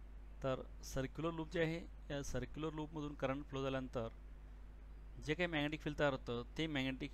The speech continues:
field bar magnet जे आहे, ह्या bar मॅग्नेटच्या डायपोलसारखं magnetic lines of force show करतात, represent होतं, ते आपण इथं पाहायचं आहे. Now consider this animation and here the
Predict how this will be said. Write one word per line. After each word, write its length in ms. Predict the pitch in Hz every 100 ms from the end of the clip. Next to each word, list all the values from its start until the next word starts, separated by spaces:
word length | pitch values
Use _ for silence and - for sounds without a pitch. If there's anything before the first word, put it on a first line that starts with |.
| -
field 360 | 117 113 - - - - - - -
bar 200 | 143 185
magnet 320 | 185 180 170
जे 100 | 139
आहे, 100 | 123
ह्या 100 | 131 123
bar 200 | 127 143
मॅग्नेटच्या 640 | 147 135 127 - - 117 113 - - - - - -
डायपोलसारखं 720 | 131 127 165 147 131 117 120 - - - - - 143 127
magnetic 320 | 127 131 135
lines 180 | 127 139
of 160 | -
force 260 | 139 143 - - - - -
show 120 | - 143
करतात, 420 | 147 151 151 -
represent 380 | 127 131 139 139
होतं, 240 | - 165 - -
ते 40 |
आपण 160 | 123 131
इथं 120 | 131
पाहायचं 300 | 123 127 143
आहे. 140 | 151 190 - - - - 135
Now 160 | 123 127 - - - - - - 131
consider 360 | 131 131 135
this 100 | 131
animation 280 | 127 131 185 - - - - - - - -
and 260 | 123 120 117
here 200 | 156 123 - - - - - - - - - - - - -
the 200 | 131 123